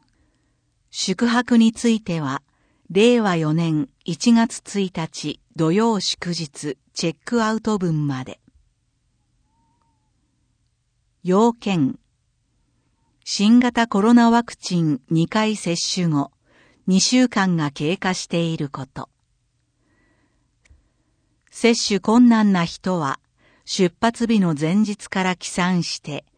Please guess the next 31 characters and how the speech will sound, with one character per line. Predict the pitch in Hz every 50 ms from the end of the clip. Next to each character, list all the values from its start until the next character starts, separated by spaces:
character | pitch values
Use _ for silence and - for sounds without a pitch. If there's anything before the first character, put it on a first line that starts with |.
| _ _ _ _ -
三 | - 185 185 185
日 | _ - - 220 233
以 | 240 240
内 | 226 202 190 185 175
の | 156 147 147 151 - _ _ _ -
ピ | 170 170 208
ー | 233
シ | 226 - - 247 240 233 226
ー | 226 220 214
ア | 220
ー |
ル | 214 214
検 | 208 - 220 214 214 202 -
査 | - 175 151
等、 | 147 - - 170 165 156 139 127 - _ - _ _ _ _ _ _ _
結 | - 196 175 165 _
果 | - - 233
通 | 233 - - 208 214 214
知 | 214 -
書 | - - - 202 185 175
で | 156 135 - - _ _ _ _ _ -
同 | 156 160 170 196 226
様 | 226 226 220 214 208 202
の | 196 190 185
取 | - 156 143 156 175
り | 170
扱 | 156 147 - - - - - - 139 135
い。 | 135 110 _ _ _ _ _ _ _ _ _ _ _ _ _ _ _ _ _ _ _ _ _ _ _ _ _ _ _ _ _ _ _ _ _ _ _ _ _ _ _ _ _ _ _ _ _ _ _ _ _ _ _ 175
同 | 156 180 185 208 240 240
居 | - 247 233 226
人 | 214 208 202 190 180 175 - -